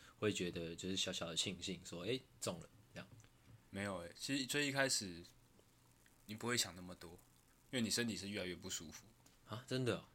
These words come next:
Speaker 2: 你发现
Speaker 1: 你是很明-，很明显感觉到身体越来越不对。
Speaker 2: 对啊，就是你又，你越来越没有力气去处理这些事情。
Speaker 1: 这么可怕？
Speaker 2: 对啊，第二天、第三天，诶，第三天、第四天都在发烧。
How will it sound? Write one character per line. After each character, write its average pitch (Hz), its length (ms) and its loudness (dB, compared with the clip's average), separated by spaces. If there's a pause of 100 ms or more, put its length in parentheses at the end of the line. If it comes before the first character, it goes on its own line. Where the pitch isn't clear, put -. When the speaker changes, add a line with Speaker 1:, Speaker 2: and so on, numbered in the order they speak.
(220)
Speaker 2:
你 113 100 4
发 123 80 10
现 131 60 12
Speaker 1:
你 - 20 10
是 139 60 12
很 123 40 8
明-， 120 200 8
很 131 100 10
明 147 180 12
显 190 160 12
感 113 140 8
觉 107 120 6
到 127 140 12
身 127 160 8
体 104 140 0
越 110 140 10
来 101 60 8
越 104 200 8
不 - 100 -8
对。 92 340 0 (280)
Speaker 2:
对 104 120 4
啊， 85 200 2 (520)
就 110 120 -2
是 123 100 4
你 95 220 0
又， 110 220 0
你 110 340 0 (480)
越 131 120 4
来 123 60 6
越 117 240 4
没 104 140 0
有 107 80 2
力 101 160 -2
气 - 160 0
去 107 100 -2
处 95 200 -2
理 85 60 -6
这 87 100 -6
些 85 100 -2
事 85 140 -2
情。 - 140 -4
Speaker 1:
这 165 60 -2
么 156 80 2
可 92 140 -4
怕？ 95 240 2 (340)
Speaker 2:
对 87 120 -4
啊， 78 140 -8 (600)
第 117 180 -8
二 113 140 -2
天、 107 180 -8
第 98 120 -4
三 92 200 -6
天， 85 200 -10 (300)
诶， 117 120 -4
第 143 180 0
三 123 240 2
天、 117 200 0
第 113 120 2
四 104 220 4
天 90 180 -6
都 87 120 -4
在 80 80 -4
发 - 200 -8
烧。 - 200 -12